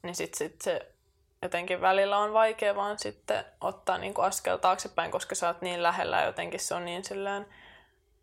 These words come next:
tunteikasta, että sitten myös tulee niitä blokkeja, että mitä mä nyt oikein tässä teen. Mutta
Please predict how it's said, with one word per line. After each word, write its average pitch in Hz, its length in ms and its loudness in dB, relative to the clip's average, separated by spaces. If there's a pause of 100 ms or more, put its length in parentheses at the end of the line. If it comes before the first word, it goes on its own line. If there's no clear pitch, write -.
tunteikasta, 190 840 2 (1800)
että - 180 -6
sitten - 460 -4 (1080)
myös 185 340 -4
tulee 208 300 -2
niitä 190 360 -6
blokkeja, 190 800 -4 (140)
että 214 220 -14
mitä 202 200 -8
mä 202 120 -6
nyt 214 180 -10
oikein 214 380 -6
tässä - 260 -10
teen. 226 260 -6 (1400)
Mutta 208 500 -6